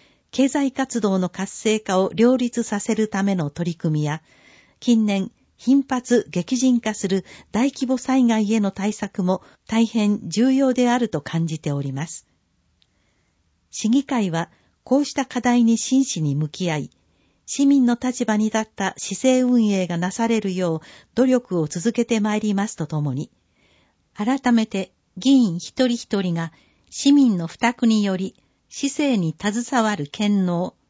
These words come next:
及び職責を有することを深く認識し、これまで以上に緊張感を持って職務に邁進することなどにより、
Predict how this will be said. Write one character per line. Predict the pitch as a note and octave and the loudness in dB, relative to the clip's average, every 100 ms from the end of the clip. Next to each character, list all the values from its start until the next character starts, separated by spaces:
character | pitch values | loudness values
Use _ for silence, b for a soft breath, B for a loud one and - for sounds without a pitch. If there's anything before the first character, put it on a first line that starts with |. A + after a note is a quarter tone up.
| _ | _
及 | - A3+ G#3 | 0 0 0
び | F#3 b b b | -4 b b b
職 | - G3+ | -10 -10
責 | - C4+ C4 A#3+ | -4 -4 0 0
を | B3 | 2
有 | A#3 B3+ | 2 -2
す | - | -2
る | A3 G#3+ | -4 -4
こ | F3+ | -6
と | E3 D#3+ | -4 -4
を | C#3+ | -4
深 | - - B3+ | -8 -8 -6
く | - | -2
認 | D#3 E3 | 0 0
識 | F3 - - | -2 -8 -12
し、 | - - - _ _ _ _ _ | -10 -12 -14 _ _ _ _ _
こ | - A3 | -2 2
れ | C#4+ | 4
ま | C4+ | 2
で | B3+ B3+ | 2 0
以 | C4 | 0
上 | - G#3 | 0 0
に | F3+ F#3 - | 0 -2 -4
緊 | - C4+ | 0 0
張 | C4 B3+ | 2 -2
感 | A#3+ G#3+ G3 | 0 0 0
を | F#3 | 0
持 | F3+ | -2
っ | F#3 | -4
て | _ E3 D#3+ B B | _ -4 -4 B B
職 | - - C4 | -4 -4 0
務 | A#3+ G3+ | 0 2
に | E3+ | 0
邁 | D#3+ G#3+ | 0 -2
進 | A#3+ B3 A#3+ | 0 2 0
す | - | 0
る | A3+ | -2
こ | - A3+ | -4 -2
と | A3+ | 0
な | G#3 | 0
ど | G3+ | -2
に | F#3+ F#3+ | -2 0
よ | F3+ | -2
り、 | F3 F3+ | -4 -8